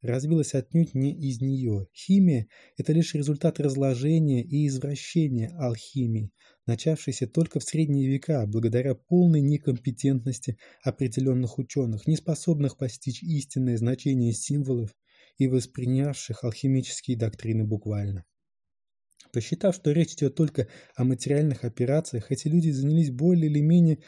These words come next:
хаотическим экспериментаторством. Именно подобные персонажи, которых истинные алхимики иронически называли суфлерами, ну, то есть раздувателями или прожигателями угля, и были подлинными предшественниками современных химиков.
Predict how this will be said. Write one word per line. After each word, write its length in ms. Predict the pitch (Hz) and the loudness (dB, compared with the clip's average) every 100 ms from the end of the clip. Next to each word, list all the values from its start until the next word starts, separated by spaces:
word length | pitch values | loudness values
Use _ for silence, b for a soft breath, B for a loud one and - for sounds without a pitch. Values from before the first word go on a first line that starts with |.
| B B | B B
хаотическим 760 | - 131 - 165 - - 143 156 | -4 -2 0 -2 -4 -4 -2 -4
экспериментаторством. 1200 | - - 143 139 143 143 147 - 110 - 117 101 - b b b | -8 -6 -4 -2 -2 -2 -4 -4 -10 -10 -8 -8 -10 b b b
Именно 260 | - 147 147 | -4 0 0
подобные 500 | - 147 175 139 135 | -2 0 2 2 0
персонажи, 680 | 131 127 - 135 165 165 117 | -2 -6 -4 0 2 2 0
которых 460 | 131 - 143 127 | -8 -2 -2 -2
истинные 540 | 196 151 - 143 131 131 | -4 -6 -2 0 2 2
алхимики 600 | 131 - 170 151 127 123 | 0 0 2 2 0 -2
иронически 600 | 123 135 160 - - 139 | -2 0 0 -2 -6 -2
называли 640 | 127 120 127 151 156 135 B B B | -2 0 0 2 2 0 B B B
суфлерами, 800 | - - 131 - 139 170 143 113 110 | -6 -2 -2 2 4 4 4 0 -4
ну, 100 | 139 | -4
то 100 | 127 | -4
есть 160 | 110 | -6
раздувателями 1120 | 127 131 117 127 123 143 156 - 123 113 104 - b b b | -4 -4 -2 -2 2 2 2 0 0 0 -2 -6 b b b
или 160 | 131 131 | -2 0
прожигателями 880 | - 139 127 139 139 147 147 131 123 | 0 0 0 0 0 0 0 0 2
угля, 480 | 120 117 131 151 151 _ _ _ | 0 0 0 0 -4 _ _ _
и 80 | - | -2
были 320 | 135 151 139 | 2 2 2
подлинными 580 | 123 127 147 147 143 135 | 0 0 0 2 2 0
предшественниками 960 | 135 131 - 135 120 127 120 117 123 117 | -2 -6 -4 -2 -2 -2 -2 -2 -2 -4
современных 720 | - 110 98 95 98 98 95 | -4 -6 -4 -2 -2 -4 -6
химиков. 500 | - - 92 95 _ | -10 -8 -6 -8 _